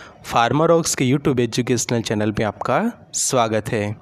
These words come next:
So, in today's video lecture, we will discuss in detail about the drugs for the peptic ulcer, कि जो पेप्टिक अल्सर जो फॉर्म होता है, उसके ट्रीटमेंट में हम कौन से अलग-अलग मेडिसिन्स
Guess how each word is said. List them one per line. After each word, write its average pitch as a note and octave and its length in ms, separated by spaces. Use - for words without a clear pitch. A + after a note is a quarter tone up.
So, - 140
in F#3 240
today's D3 500
video C3+ 80
lecture, B2 520
we F3+ 140
will D3+ 360
discuss C#3 480
in C#3 100
detail B2 320
about A2+ 380
the F3 200
drugs C#3+ 420
for A2+ 200
the C#3+ 300
peptic A#2 380
ulcer, G#2 440
कि C#3+ 60
जो D#3+ 120
पेप्टिक D#3+ 460
अल्सर E3 320
जो D#3 140
फॉर्म C3+ 300
होता B2+ 280
है, D#3+ 180
उसके A#2+ 400
ट्रीटमेंट A#2 560
में B2+ 120
हम D3+ 280
कौन B2 200
से D#3+ 180
अलग-अलग C3+ 440
मेडिसिन्स A#2 800